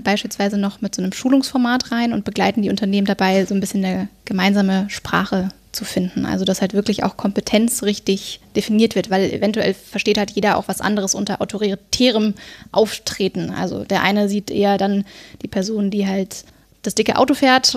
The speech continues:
und die andere Person sieht halt die Führungskraft, die die Projekte nur alleine durchführt und nicht, keine Absprachen hält, aber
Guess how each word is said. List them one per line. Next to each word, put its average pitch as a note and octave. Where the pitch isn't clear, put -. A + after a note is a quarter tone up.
und A3+
die F#3+
andere G#3
Person G3+
sieht G#3
halt G3
die G3
Führungskraft, -
die G3
die G#3
Projekte G3
nur G3
alleine F#3+
durchführt F#3+
und F#3
nicht, F#3
keine F#3
Absprachen F#3
hält, G3
aber F#3+